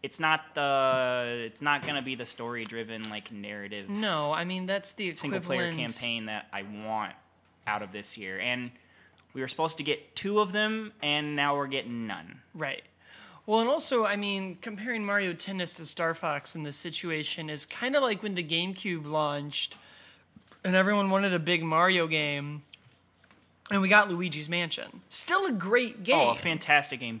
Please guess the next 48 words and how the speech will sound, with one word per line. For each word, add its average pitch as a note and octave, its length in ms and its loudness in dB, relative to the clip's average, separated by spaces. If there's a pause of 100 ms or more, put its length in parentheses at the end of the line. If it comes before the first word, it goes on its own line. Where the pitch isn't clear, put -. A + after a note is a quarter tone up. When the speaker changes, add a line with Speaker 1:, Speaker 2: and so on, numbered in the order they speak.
Speaker 1:
but C#3 280 0
Speaker 2:
But G3 300 4
it's A3 220 4
not A3+ 180 4
Mario F#3 220 4
sixty-four. E3 600 -2
Speaker 1:
Nope. C#3+ 80 0
Speaker 2:
It's D3+ 160 -8
not F3+ 180 4
Mario E3 260 0
Sunshine, D3+ 800 0
the D3+ 80 -6
same E3+ 240 -2
way E3 120 0
that D#3+ 200 2
Mario F3+ 260 2
Tennis F#3+ 320 -6
is E3 120 -8
gonna F3+ 160 -4
be D#3+ 100 -10
good, F3+ 480 0 (1120)
but D3 120 -4
it's D3 180 -2
not E3 180 2
gonna F3+ 140 2
be F3+ 80 0
a F3 60 0
Star G#3 240 4
Fox, E3+ 380 2
and E3+ 120 -6
it's - 280 -6 (140)
sure F#3 300 2
as E3 120 0
hell F#3 140 0
not E3+ 180 0
gonna E3+ 140 -4
be D#3 100 -2
Zelda. C#3+ 640 2 (420)
Speaker 1:
And D3 120 0
like D#3 200 2
we D3+ 100 0
just, C#3+ 360 0
and C#3+ 120 -2
like D3 140 -2
we D3+ 80 -4
just C#3 160 -6
talked C#3 280 2
about, A2+ 360 -2